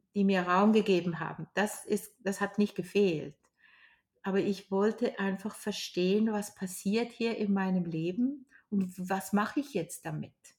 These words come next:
außer krank werden? Was mache ich damit?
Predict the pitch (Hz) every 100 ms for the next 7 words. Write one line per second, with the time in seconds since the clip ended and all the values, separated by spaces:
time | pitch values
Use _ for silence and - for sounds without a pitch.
0 | _ _ - 196 208 254 269 277 - _
1 | - 254 262 247 156 - - - _ _
2 | _ _ _ _ _ _ _ 202 240 -
3 | 226 294 320 240 208 - 165 143